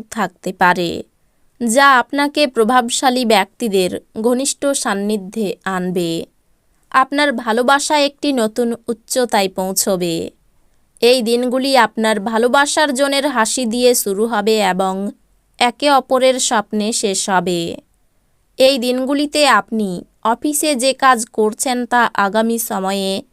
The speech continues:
ভিন্নভাবে আপনার উপকারে লাগবে। এই রাশির ছাত্রছাত্রীদের এই দিনগুলিতে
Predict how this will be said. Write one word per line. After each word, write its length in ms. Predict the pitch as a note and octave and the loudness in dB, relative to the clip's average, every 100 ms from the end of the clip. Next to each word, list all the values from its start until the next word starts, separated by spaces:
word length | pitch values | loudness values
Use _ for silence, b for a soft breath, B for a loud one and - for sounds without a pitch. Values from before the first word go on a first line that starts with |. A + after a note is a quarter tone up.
| _ _ _ | _ _ _
ভিন্নভাবে 760 | A#3+ C#4+ C#4+ D4+ C#4 C4+ A#3 B3 B3+ | 0 2 4 2 0 0 2 4 4
আপনার 400 | A#3+ - A#3+ A#3 - | 2 -2 -2 -2 -4
উপকারে 520 | A3 B3 A#3+ A#3 F#3+ F#3 | -6 -4 -2 0 0 0
লাগবে। 500 | F#3 F#3 F#3+ F3+ F3 - C4 _ _ _ _ _ _ - | 0 0 -2 -2 -4 -6 -12 _ _ _ _ _ _ -2
এই 160 | C4+ D4 | 2 4
রাশির 460 | D4 C4 - D4 C#4+ | 4 2 0 -4 -4
ছাত্রছাত্রীদের 1160 | D4 C4 A3 - B3 A#3 A#3+ F#3+ - A#3+ A3+ B3 A3 | -4 -2 -2 0 2 2 0 -2 -2 -2 4 4 2
এই 160 | G#3 G3+ | -2 -2
দিনগুলিতে 760 | F3+ F3+ G3+ A#3 A#3+ A3 G3 | 0 -2 0 -2 -2 -2 -2